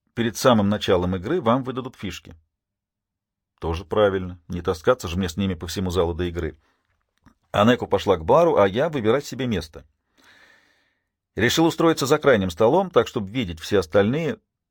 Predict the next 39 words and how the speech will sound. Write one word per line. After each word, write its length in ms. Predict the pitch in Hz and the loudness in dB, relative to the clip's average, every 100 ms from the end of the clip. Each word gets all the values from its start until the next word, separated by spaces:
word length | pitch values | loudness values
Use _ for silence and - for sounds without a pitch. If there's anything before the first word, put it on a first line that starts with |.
| - | -12
Даже 260 | 90 101 101 | -8 -8 -6
странно, 380 | - 113 98 | 0 0 0
что 160 | 87 107 | -4 -4
его 100 | 101 | -2
никто 240 | 104 - | -2 -2
не 80 | 107 | -4
занял. 380 | 110 90 65 62 _ _ _ _ _ - | 0 -2 -4 -14 _ _ _ _ _ -6
На 100 | 101 | -6
столе 240 | - 120 123 | 2 4 4
уже 160 | 113 | 2
были 180 | 113 107 | 0 -2
две 180 | 95 95 | 0 -2
карты, 360 | 120 147 170 | 4 2 2
поэтому, 400 | - 107 101 104 | 0 0 2 -4
кинув 320 | 92 117 101 - | -2 -2 -2 0
свою 260 | 101 98 | 0 0
напротив 380 | 92 98 95 87 | -2 -4 -10 -8
кресла, 420 | 98 98 90 82 _ - | -2 -2 -2 -10 _ -10
пошел 300 | 110 - 87 | -8 -6 -4
за 100 | 82 | -4
соком. 380 | 143 156 131 - - - _ _ _ _ | -2 -2 -2 -4 -20 -20 _ _ _ _
Сестра 400 | - - - 135 | -12 -10 2 6
Райдена 360 | 123 139 131 120 | 8 8 6 4
в 60 | 113 | 2
этот 200 | - 110 | 0 0
момент 300 | 104 127 202 | 2 2 0
разговаривала 580 | 92 101 110 107 98 | 2 4 6 4 2
с 60 | 92 | -2
какой-то 320 | 98 98 95 | -4 -6 -6
женщиной 460 | 90 120 - 92 85 | -2 -2 -2 -6 -4
лет 160 | 92 | -6
тридцати 300 | 92 87 - | -8 -14 -16
пяти. 380 | 82 85 - 151 - _ _ _ _ _ _ _ _ _ - | -14 -12 -6 -8 -8 _ _ _ _ _ _ _ _ _ -10
«Синдзи, 440 | - 147 135 95 | -2 0 0 -4
позволь 420 | - 120 123 160 | 2 2 2 -4
представить 500 | 123 110 - 95 87 | -4 -4 0 0 -2
тебе 240 | 98 92 - | -4 -4 -4
Исикава 500 | 110 - - 135 120 | -8 -8 2 4 4
Михико, 540 | 127 - 156 - 69 | -2 -6 -8 -6 -6